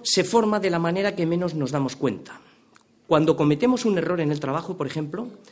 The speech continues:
ante un cliente, en vez de reconocer el error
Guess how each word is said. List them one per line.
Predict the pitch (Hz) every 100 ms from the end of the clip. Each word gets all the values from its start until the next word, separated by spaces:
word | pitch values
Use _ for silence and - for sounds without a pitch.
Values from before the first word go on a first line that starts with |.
| -
ante | 135 131
un | 185
cliente, | 160 160 170 220 240 -
en | 151
vez | 202
de | 262
reconocer | 233 190 170 - 185 151 120 - _ _ - - - _ _ _
el | 139
error | 113 151 185 -